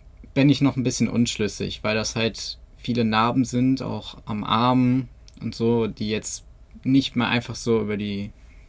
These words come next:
gemacht werden können und man muss länger damit klarkommen.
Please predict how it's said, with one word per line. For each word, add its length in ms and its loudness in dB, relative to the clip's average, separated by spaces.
gemacht 300 -2
werden 260 -4
können 320 -4
und 400 -8
man 100 -6
muss 180 -8
länger 220 0
damit 280 -6
klarkommen. 500 -10